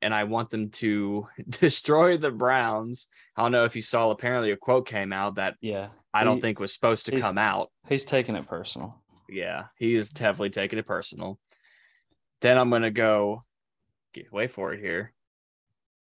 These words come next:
Speaker 1: Tampa Bay at two.
Speaker 2: Woo!
Speaker 1: Tom Brady is the goat, but I don't know what's going on with him right now. If you saw his interview, he's saying he's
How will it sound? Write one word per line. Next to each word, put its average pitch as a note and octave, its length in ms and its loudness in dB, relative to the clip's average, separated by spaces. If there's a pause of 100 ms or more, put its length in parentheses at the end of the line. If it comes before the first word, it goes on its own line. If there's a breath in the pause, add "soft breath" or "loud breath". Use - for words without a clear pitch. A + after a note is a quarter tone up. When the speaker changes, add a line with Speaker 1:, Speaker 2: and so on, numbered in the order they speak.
(400)
Speaker 1:
Tampa D#3+ 320 4
Bay E3+ 320 6
at - 140 0
two. E3 500 4 (920)
Speaker 2:
Woo! E4 520 10 (360)
Speaker 1:
Tom C3+ 220 2
Brady C3+ 400 4
is A2+ 140 -4
the G#2+ 120 -4
goat, A#2+ 760 4 (1160)
but A2+ 400 4 (340)
I B2 300 6
don't C#3 160 0
know B2+ 120 2
what's A#2 160 -4
going A2+ 200 -2
on A#2 160 -2
with C3+ 140 -6
him C3+ 180 -8
right C3 160 -2
now. C3+ 240 -4
If B2+ 100 -6
you G#2+ 80 -10
saw A2+ 220 -2
his G#2+ 200 -6
interview, A#2+ 540 -2
he's A#2+ 240 -2
saying G#2 280 0
he's G2 240 -8